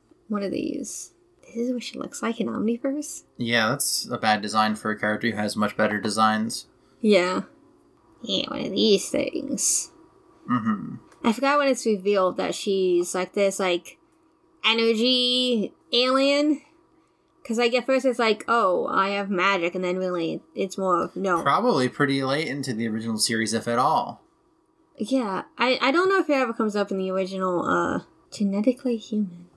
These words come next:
Speaker 1: Huh. Now I'm gonna be thinking about it.
Speaker 2: Mm-hmm.
Speaker 1: But I can, uh, look up this information later instead of a lucky girl was what she called herself.
Speaker 2: Yeah, that part I remembered.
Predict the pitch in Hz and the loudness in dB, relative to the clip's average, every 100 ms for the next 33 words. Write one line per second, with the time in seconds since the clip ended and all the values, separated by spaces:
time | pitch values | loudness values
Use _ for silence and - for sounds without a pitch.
0 | - - 208 - 196 - _ _ - 202 | -16 -4 -2 -2 -6 -16 _ _ -8 0
1 | 247 277 294 294 247 220 220 202 196 196 | 4 4 6 4 4 4 4 2 0 0
2 | 185 180 233 - - - - - - - | 0 0 -2 -2 -2 0 -2 -2 -8 -20
3 | _ _ _ _ - 120 143 139 185 233 | _ _ _ _ -6 -4 -2 0 2 2
4 | - _ _ _ - 214 226 220 220 233 | 0 _ _ _ -8 0 0 0 0 0
5 | 220 214 196 190 196 233 233 220 208 208 | 2 2 4 2 2 2 2 2 2 0
6 | 196 190 175 185 175 175 170 165 175 180 | -2 0 0 0 0 0 0 2 2 0
7 | 180 _ _ _ _ _ _ - 202 - | -4 _ _ _ _ _ _ -8 -4 0
8 | 175 170 160 175 - _ 214 _ - 202 | 0 0 -2 -4 -6 _ -20 _ -8 -8
9 | - 233 202 - - 196 220 - - - | -2 -2 0 -2 -4 -8 -6 -6 -6 -8
10 | - - - - - - - - - 214 | -4 -2 -2 -2 -12 -20 -18 -4 -2 -2
11 | - - - - - 127 107 98 139 156 | -4 -4 -2 -2 -2 0 0 0 -4 -2
12 | 165 151 143 143 120 - 110 | -2 -2 -4 -6 -8 -10 -14